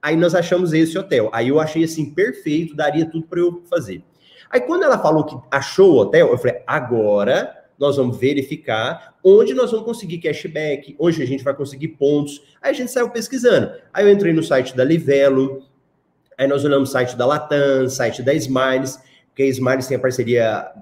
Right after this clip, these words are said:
com o Book também, né? E, e a Latam. Aí nós achamos na Latam. Eu não me lembro certinho, mas eu acho que a gente ganhou mais de dez mil pontos pra ficar aqui. Acho que uns onze mil pontos, um negócio assim, eu não me lembro certinho, tá? Em relação às outras despesas,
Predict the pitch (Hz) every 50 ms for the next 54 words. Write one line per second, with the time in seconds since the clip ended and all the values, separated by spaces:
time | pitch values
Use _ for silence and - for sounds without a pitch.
0 | - _ - 123 113 123 151 165 - 156 - - 127 127 147 202 247 214 185 202
1 | 214 208 - - 175 180 165 170 170 175 175 196 202 196 - - - - - 185
2 | 220 240 233 247 233 240 240 214 220 220 220 240 277 262 - 139 110 - - -
3 | _ _ _ _ _ _ _ - 262 302 330 330 285 269 254 226 226 220 233 214
4 | - - 247 - - - - - - 165 139 117 101 - - - - _ _ -
5 | 135 165 170 214 190 160 160 180 196 - 202 190 196 180 196 196 190 185 175 185
6 | 202 196 196 170 208 208 208 202 175 185 196 202 208 202 - - 139 127 120 -
7 | - - - - 131 127 127 131 127 - 135 127 - - 110 98 95 - _ _
8 | _ _ _ - 107 - - 139 127 107 - 135 147 156 160 143 - 135 127 123
9 | 131 131 - - - - 104 113 127 135 131 107 87 104 101 107 117 120 117 110
10 | 131 135 - - - - 113 110 110 123 131 139 127 123 131 127 127 131 127 -
11 | 139 151 - - - 101 87 80 - _ _ _ _ _ _ - 104 - - _
12 | _ _ _ _ _ _ _ _ _ _ _ _ _ _ _ _ - 220 254 262
13 | 269 254 240 233 - 233 208 190 175 196 - 180 190 175 165 180 185 165 - -
14 | 107 101 90 85 87 82 - - _